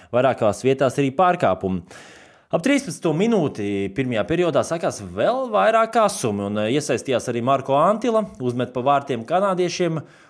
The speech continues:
un, eh, viens kanādietis viņu nonesa, un, eh, Bantings, un tad arī, eh, bija iespēja spēlēt vairākumā, to gan nerealizēja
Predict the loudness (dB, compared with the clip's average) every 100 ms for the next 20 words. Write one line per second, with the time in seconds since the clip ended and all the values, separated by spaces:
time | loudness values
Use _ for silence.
0 | _ -2 0 2 0 0 2 4 4 2
1 | 0 -2 2 4 6 4 2 2 2 2
2 | 2 4 2 2 -4 -6 -10 -18 _ _
3 | _ _ _ _ _ _ -20 -16 -10 -6
4 | -4 -2 0 0 0 -2 -2 -4 0 0
5 | 2 4 4 2 0 2 2 2 2 4
6 | 4 4 4 4 2 2 4 4 0